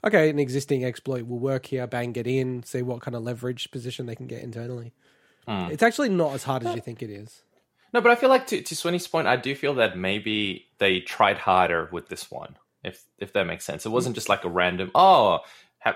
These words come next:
Speaker 2: we happen to be able to get into C D P R's
Speaker 1: Maybe,
Speaker 2: systems." I actually
Speaker 1: maybe
Speaker 2: think
Speaker 1: it
Speaker 2: they tried to get into it.
Speaker 1: Yeah, maybe it's like they,
Speaker 2: More so
Speaker 1: they
Speaker 2: than
Speaker 1: had their attention on it.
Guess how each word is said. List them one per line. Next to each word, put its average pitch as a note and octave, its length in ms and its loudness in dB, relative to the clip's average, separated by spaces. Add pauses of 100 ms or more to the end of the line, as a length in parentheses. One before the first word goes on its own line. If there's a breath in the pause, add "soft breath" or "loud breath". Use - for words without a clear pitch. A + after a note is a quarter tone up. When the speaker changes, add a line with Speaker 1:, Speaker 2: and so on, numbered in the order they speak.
Speaker 2:
we B2 100 2
happen G#2+ 220 0
to - 100 -16
be G#2 80 -2
able F#2 120 -4
to - 100 -14
get G#2 160 -4
into A#2 400 -6
C A#2+ 180 -8
D A#2+ 140 -10
P - 160 -2
R's A#2+ 680 -2 (220)
Speaker 1:
Maybe, F#3 220 4
Speaker 2:
systems." F#3+ 220 0
I A3 100 6
actually G3+ 140 8
Speaker 1:
maybe A3+ 120 2
Speaker 2:
think F#3+ 140 2
Speaker 1:
it F#3 60 -2
Speaker 2:
they D3+ 160 4
tried A2 580 6
to - 80 -8
get F#2 200 0
into F2+ 340 -4
it. - 140 -6 (680 soft breath)
Speaker 1:
Yeah, F#3+ 180 4
maybe G#3 220 6
it's G3+ 160 2
like D#3 180 2
they, C#3 160 2
Speaker 2:
More C3+ 160 4
so A#2+ 160 -4
Speaker 1:
they C3 120 0
Speaker 2:
than B2+ 180 -4
Speaker 1:
had D3+ 220 -4
their D3 100 0
attention C#3 480 -4
on G#2+ 160 -8
it. G2+ 140 -14